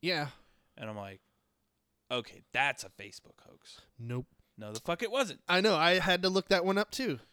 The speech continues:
Speaker 1: 'cause people were already dying.
Speaker 2: Yeah.
Speaker 1: So I'm like,
Speaker 2: Like,
Speaker 1: "No,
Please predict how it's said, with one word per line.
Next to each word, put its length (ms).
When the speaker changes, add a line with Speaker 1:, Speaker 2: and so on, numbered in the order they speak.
Speaker 1:
'cause 180
people 320
were 200
already 420
dying. 440
Speaker 2:
Yeah. 340
Speaker 1:
So 220
I'm 60
like, 220
Speaker 2:
Like, 20
Speaker 1:
"No, 500